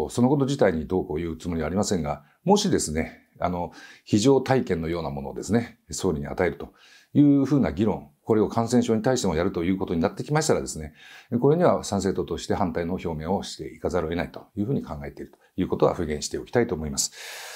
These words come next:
まあ、いずれにしましてもですね、あの、今後あの、広く国民に憲法に関する議論を促していくというのが参政党の立場でありますし、えー、そう、創建に向けたプロセスを進めていくということで、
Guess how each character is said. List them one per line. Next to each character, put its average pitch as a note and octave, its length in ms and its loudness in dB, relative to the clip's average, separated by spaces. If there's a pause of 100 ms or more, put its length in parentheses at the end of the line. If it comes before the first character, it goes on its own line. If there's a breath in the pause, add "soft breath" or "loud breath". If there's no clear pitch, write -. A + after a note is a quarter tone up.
(440 loud breath)
ま D3 120 6
あ、 - 20 6
い D#3 80 6
ず F3+ 120 6
れ F#3+ 60 4
に F#3+ 60 4
し F#3+ 100 2
ま G3+ 80 4
し G3 60 -2
て G3 60 4
も D#3+ 80 6
で B2 80 4
す A2+ 100 0
ね、 G#2+ 180 2 (260)
あ A#2 80 2
の、 A#2 260 4
今 B2 200 2
後 A2+ 80 4
あ A2+ 40 2
の、 G#2+ 80 0
広 - 220 2
く F#2+ 100 -4
国 G#2 280 0
民 G2+ 80 2
に F#2 80 0
憲 B2 220 0
法 F2 140 0
に D#2+ 60 -4
関 F2+ 180 -2
す C3+ 120 4
る G2 260 4 (360 loud breath)
議 G#2 120 4
論 F2 180 2
を F#2+ 360 0 (140)
促 G#2+ 280 2
し - 100 -4
て F#2 80 0
い D#2+ 60 -2
く - 80 -10
と G#2 100 0
い A2 40 2
う A#2 40 2
の C3 60 4
が G2 100 2
参 F#2 140 0
政 F#2 200 0
党 F2 120 -2
の F2 80 -4
立 F2+ 140 0
場 D#2 80 2
で D2 60 -2
あ D2+ 40 -2
り D#2 60 -4
ま C#2+ 100 -6
す - 60 -2
し、 D#2+ 280 0 (460 loud breath)
え F#2 160 2
ー、 - 20 0
そ G2+ 180 4
う、 F2+ 140 -8
創 A2+ 220 2
建 A#2 120 4
に A2 60 4
向 G#2+ 100 2
け G2+ 80 4
た G2 100 2
プ - 120 0
ロ E3 80 4
セ C3 140 2
ス C3+ 100 2
を C3 220 2 (120)
進 - 180 -2
め F2+ 60 2
て - 80 -4
い F2 60 -2
く - 60 -14
と - 240 -6 (320)
い G2+ 80 2
う G2 60 2
こ A#2+ 100 2
と F2+ 100 4
で、 G2 280 2